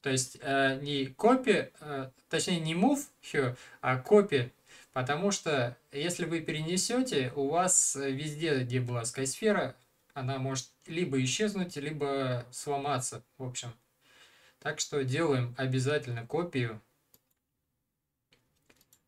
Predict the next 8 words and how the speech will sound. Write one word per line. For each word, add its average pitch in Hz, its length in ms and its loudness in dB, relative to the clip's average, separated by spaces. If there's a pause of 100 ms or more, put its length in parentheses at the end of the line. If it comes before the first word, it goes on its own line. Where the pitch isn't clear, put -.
(360)
И 175 120 -2
теперь, 190 580 2 (240)
э, 127 420 0 (360)
у 139 80 -8
нас 165 360 2
имеется 143 440 -4
своя 131 500 0
копия 147 540 -4